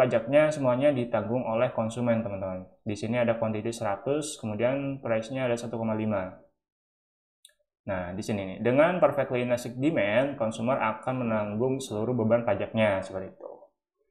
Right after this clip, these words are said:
Nah, di sini pajaknya bebannya itu nol koma lima ya. Jadi, nanti S satu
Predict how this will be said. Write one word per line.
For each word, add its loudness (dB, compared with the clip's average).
Nah, -2
di -6
sini 0
pajaknya 6
bebannya 4
itu -2
nol 2
koma 0
lima 2
ya. 4
Jadi, -4
nanti -2
S -4
satu 0